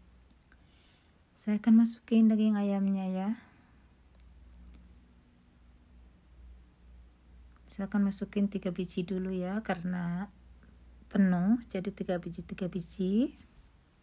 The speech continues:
Dan daging ayamnya balik ya, lalu dibelak-balik dan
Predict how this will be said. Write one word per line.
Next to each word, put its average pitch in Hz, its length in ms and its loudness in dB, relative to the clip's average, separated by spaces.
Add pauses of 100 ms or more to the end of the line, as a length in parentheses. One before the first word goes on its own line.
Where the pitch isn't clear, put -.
(4000)
Dan 220 160 4
daging 214 320 4
ayamnya 220 480 6
balik 196 720 0
ya, 202 480 -2 (320)
lalu 175 480 -6
dibelak-balik - 2000 -10
dan 175 400 -4